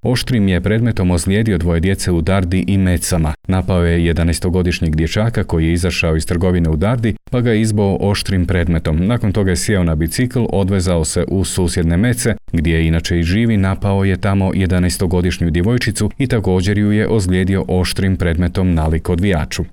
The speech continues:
Napadnuta djeca nisu ni u kakvoj vezi s napadačem. Čini se da su mu se tek slučajno našla na putu. Jedno je dijete nakon liječničke pomoći pušteno na kućnu njegu,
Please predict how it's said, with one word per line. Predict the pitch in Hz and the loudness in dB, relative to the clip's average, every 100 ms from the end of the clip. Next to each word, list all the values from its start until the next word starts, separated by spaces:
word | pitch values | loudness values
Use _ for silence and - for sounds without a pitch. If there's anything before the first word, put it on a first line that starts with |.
| - | -6
Napadnuta | 127 135 175 156 127 | -4 -2 0 0 0
djeca | 107 127 131 | 0 0 0
nisu | 131 123 123 127 120 | 0 0 0 0 2
ni | 120 131 | 2 0
u | |
kakvoj | 110 101 107 101 | 0 -2 0 0
vezi | 95 110 82 | 2 0 -2
s | 76 | -2
napadačem. | 82 82 80 82 - 80 | -2 0 0 0 0 -2
Čini | 76 95 92 | 0 0 0
se | 92 92 | 0 -2
da | 85 | -2
su | 92 | 0
mu | 90 87 | 0 0
se | 80 92 | 0 -2
tek | 104 92 - - | 0 -2 -4 -4
slučajno | 113 110 101 85 80 | -2 0 0 0 0
našla | 80 87 - 85 | 0 0 -2 -2
na | 80 | -2
putu. | 80 101 92 85 - - | 0 0 0 -2 -4 -2
Jedno | 95 90 | 0 0
je | 87 | 2
dijete | 78 90 92 | 0 0 0
nakon | 82 82 | 0 0
liječničke | 82 87 - 85 - | 0 0 -2 -4 -2
pomoći | 85 92 85 95 | -2 0 0 -2
pušteno | - 113 104 101 80 | -2 -2 0 0 0
na | 80 | 0
kućnu | 85 101 - 87 | 0 -2 -2 0
njegu, | 85 113 120 113 | 0 0 0 -2